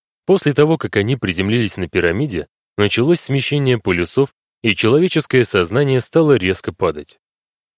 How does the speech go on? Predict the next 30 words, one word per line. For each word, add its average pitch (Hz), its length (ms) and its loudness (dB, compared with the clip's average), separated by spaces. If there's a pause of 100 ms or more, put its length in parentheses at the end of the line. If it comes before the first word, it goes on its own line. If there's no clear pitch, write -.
Одновременно 92 720 0
с - 120 -4
этим 95 280 -4
произошел 92 560 0
коллапс 107 440 0
электромагнитного 107 880 -2
и 139 220 -2
магнитного 117 680 0
полей 82 340 -2
Земли, 85 440 -6 (400)
и 95 160 0
вся 170 300 2
жизнь 127 340 0
на 82 120 -2
этой 87 280 0
планете 95 540 -2 (240)
вошла 92 380 2
в 127 60 -4
великую 110 560 -4
пустоту. 95 680 -6 (460)
Три 98 220 -2
с - 100 -8
половиной 85 560 -2
дня 98 380 -4
абсолютной 107 760 -2
тьмы, 95 400 -8 (200)
описанной 123 680 0
многими 127 560 -2
мифологиями 85 920 -2
мира. 78 480 -10